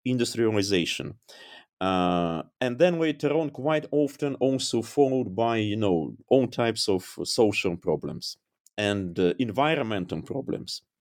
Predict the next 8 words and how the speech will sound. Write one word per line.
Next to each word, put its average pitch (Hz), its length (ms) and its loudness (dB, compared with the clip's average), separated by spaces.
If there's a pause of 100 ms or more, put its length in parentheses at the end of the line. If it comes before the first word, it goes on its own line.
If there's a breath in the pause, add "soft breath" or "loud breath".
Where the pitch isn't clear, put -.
(360)
and 120 180 -2
economic 117 480 2
problems - 520 -4
and 104 180 0
so, 101 260 4
so - 200 -4
on. 220 260 0 (1300 loud breath)
And 117 440 0